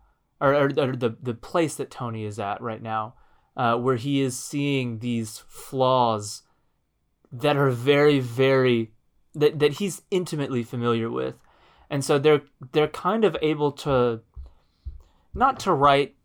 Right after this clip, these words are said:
Peter's arc around where Tony is at, uh, but to understand how to bring these two characters together in a way that serves both of their stories, where, like, this, this idea of,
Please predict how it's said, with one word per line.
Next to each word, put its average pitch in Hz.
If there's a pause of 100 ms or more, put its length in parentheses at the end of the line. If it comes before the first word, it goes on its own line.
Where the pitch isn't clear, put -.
(220)
Peter's 135
arc 123
around 117
where 110
Tony 110
is 101
at, 110 (500)
uh, 113 (1200)
but 147
to 139 (140)
understand 139
how 127
to 117 (440)
bring 143
these 131
two 131
characters 127
together 120
in 123
a 120
way 113
that 117
serves 113 (360)
both 123
of 113
their 113
stories, 113
where, 123
like, 117 (760)
this, 139
this 139
idea 143
of, 117